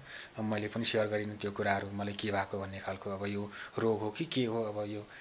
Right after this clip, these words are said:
यतिकै त रहन्छ होला नि, खासै यो, योभन्दा ठुलो हुँदैन होला भन्ने खालको सोच थियो। तर पछिल्लो समयमा आएर अहिले एक्कासी बढेर ठुल्ठुलो हुँदाखेरि मात्रै यो त यस्तो खालको रहेछ भन्ने खालको भयो क्या।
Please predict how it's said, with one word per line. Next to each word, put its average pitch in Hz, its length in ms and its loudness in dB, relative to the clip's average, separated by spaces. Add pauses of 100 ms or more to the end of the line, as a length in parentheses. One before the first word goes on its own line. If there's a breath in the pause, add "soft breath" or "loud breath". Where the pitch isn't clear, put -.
(160 loud breath)
यतिकै 123 280 4
त 135 80 6
रहन्छ 113 360 6
होला 110 140 6
नि, 110 120 0
खासै 110 480 0 (300)
यो, 107 160 -2 (220)
योभन्दा 107 320 -2
ठुलो 107 240 0
हुँदैन 107 280 6
होला 110 260 4
भन्ने 90 220 -6
खालको 95 280 -4
सोच 95 220 -6
थियो। - 200 -8 (360 loud breath)
तर - 140 -6
पछिल्लो 98 440 -2
समयमा 95 600 -6
आएर 95 200 0
अहिले 95 300 -6 (320 loud breath)
एक्कासी 107 300 2
बढेर 101 340 0
ठुल्ठुलो 98 360 -2
हुँदाखेरि 95 400 -4
मात्रै 113 300 -2 (520 loud breath)
यो 104 60 -6
त 101 100 -6
यस्तो 110 240 2
खालको 104 280 -2
रहेछ 101 260 0
भन्ने 92 600 -10
खालको 90 320 -6
भयो 90 200 -10
क्या। 107 100 -8